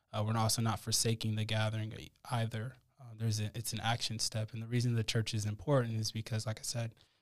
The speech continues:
God has chosen it to, to use that to reveal himself to the world. And so when we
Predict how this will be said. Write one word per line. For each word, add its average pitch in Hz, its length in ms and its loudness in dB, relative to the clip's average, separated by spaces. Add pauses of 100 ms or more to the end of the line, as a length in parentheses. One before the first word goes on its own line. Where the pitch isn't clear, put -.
(160)
God 120 180 4
has 110 160 4
chosen 110 380 2
it 110 260 -2
to, - 260 -4 (120)
to - 120 0
use 127 280 6
that 113 300 2
to 110 240 0
reveal 110 320 0
himself 110 440 0
to - 120 -10
the 120 100 -14
world. 113 320 -16 (400)
And 110 100 -8
so 117 220 6
when 113 180 6
we 113 180 4